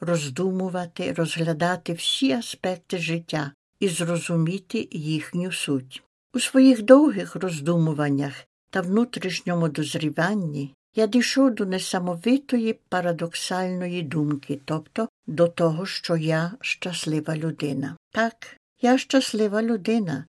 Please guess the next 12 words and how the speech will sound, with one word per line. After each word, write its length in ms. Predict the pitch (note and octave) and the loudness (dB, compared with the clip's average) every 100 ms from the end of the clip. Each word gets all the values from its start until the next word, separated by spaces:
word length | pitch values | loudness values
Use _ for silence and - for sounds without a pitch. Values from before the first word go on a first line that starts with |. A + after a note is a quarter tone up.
| _ | _
незважаючи 920 | F3+ F3+ F3+ F#3 F3+ F#3 G3 G#3 - G3+ | -2 -2 0 -2 0 0 0 -2 -4 -2
на 120 | F#3 | 0
мій 240 | F3 F#3 | -2 -4
параліч. 800 | F#3 G3+ F#3 D3+ C#3+ D3 - - _ _ - | -2 -2 0 -2 -4 -6 -8 -12 _ _ -6
Навпаки, 760 | F#3+ G3+ - A3+ - G#3 D#3 D3 _ - | -2 -2 0 -2 -2 -4 -4 -6 _ -2
якраз 560 | D#3+ - G3 A#3+ A#3+ - | -2 0 0 0 0 0
завдяки 580 | E3+ E3 E3+ E3+ A3 | 0 2 -2 0 0
моєму 500 | F#3+ E3 D#3+ F3 D#3+ | 2 2 2 2 0
паралічу 800 | C3+ D3 C#3+ D3 D3+ F3 - A3+ - _ _ | -2 -4 -2 -2 -4 -6 -8 -10 -10 _ _
і 60 | G#3+ | -4
всім 360 | - - C4+ | 0 10 10
фізичним 840 | C#4+ G#3 F3 G#3+ G#3+ - D#3 D3 | 10 0 2 2 2 -4 -2 -2